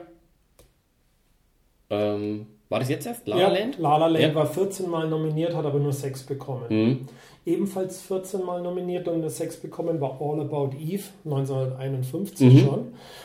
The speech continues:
Speaker 2: Und Titanic, vierzehn Mal nominiert, elf
Speaker 1: Mhm.
Speaker 2: immerhin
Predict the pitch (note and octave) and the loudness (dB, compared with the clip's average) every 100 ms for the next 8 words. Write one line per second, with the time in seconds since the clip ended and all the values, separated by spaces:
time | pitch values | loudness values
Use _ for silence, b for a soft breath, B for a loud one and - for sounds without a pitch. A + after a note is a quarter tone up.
0 | B - E3+ E3+ E3+ E3+ D#3+ - A#2+ D3 | B 2 4 4 0 -2 -4 -4 -4 -2
1 | E3+ F3+ - - - - - _ - - | -2 -6 -10 -20 -20 -20 -20 _ -12 -4
2 | D#3 - E3 D3 C#3+ C#3+ C#3+ C#3+ C#3 - | -4 -2 -4 -4 -4 -2 0 0 0 -2
3 | B2+ B2 B2+ - - A2+ C3 B2+ A#2+ B2 | -4 -2 -4 -4 2 6 6 6 0 -6